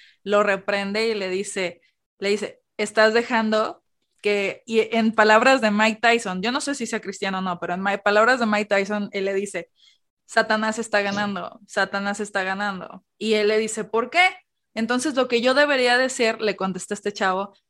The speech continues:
"debería de ser la persona más grande, o sea, la persona más, y este, y perdonarlo y todo eso", y así como si nada, como si nada hubiera pasado.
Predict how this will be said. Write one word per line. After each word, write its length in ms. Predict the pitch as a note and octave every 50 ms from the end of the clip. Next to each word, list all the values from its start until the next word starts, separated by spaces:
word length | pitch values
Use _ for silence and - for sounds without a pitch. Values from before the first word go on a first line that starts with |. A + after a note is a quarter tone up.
| _ _ -
"debería 320 | G3 G#3 G#3+ A3 A3+ A3+
de 60 | A#3 A3+
ser 180 | - A#3 A3+
la 160 | A3+ A3+ A#3 A3+
persona 400 | G3+ F#3+ G3 - A3+ A3 A3+ A#3+
más 360 | A#3 A3+ A#3 A#3 A#3 A#3 -
grande, 440 | A#3 B3+ B3+ B3 B3 A#3+ A#3 A3+ A#3
o 80 | A#3+ A#3
sea, 140 | - G#3+ G3
la 180 | G3+ G3 F#3+
persona 380 | - F#3+ F#3 - G3+ G#3 G#3+ A3
más, 480 | A3 A3 G#3+ G#3+ G#3+ A3 - - _ _ _ _ _
y 240 | G#3 G3+ G#3 G3+ G3
este, 300 | G3 F#3 - - G3 F3+
y 160 | G3 G3 F3+ F#3 _
perdonarlo 800 | - G3+ G3 G3+ G3+ G3+ G3+ G3+ G3+ G#3 G#3 G#3 G#3 F#3+ G3+ G3+
y 60 | F#3+
todo 220 | G3 G3 G3+ G3+ G3+
eso", 200 | G3+ G3 - G#3+
y 340 | G#3 G3 F#3+ F#3 F3+ F3+ F3+
así 180 | E3+ - - G3+
como 200 | - A3 A3 G#3+
si 140 | - G3 F#3
nada, 360 | F#3+ F#3 F3 F3+ G3 C4+ F#4 A#4+ -
como 120 | - G3+ G#3
si 100 | - A3
nada 200 | G#3 G#3 G3+ G#3+
hubiera 220 | A3 A3 G#3 G#3+ G#3+
pasado. 460 | F#3+ F#3 - F#3+ F#3 G3 G#3+ D4 -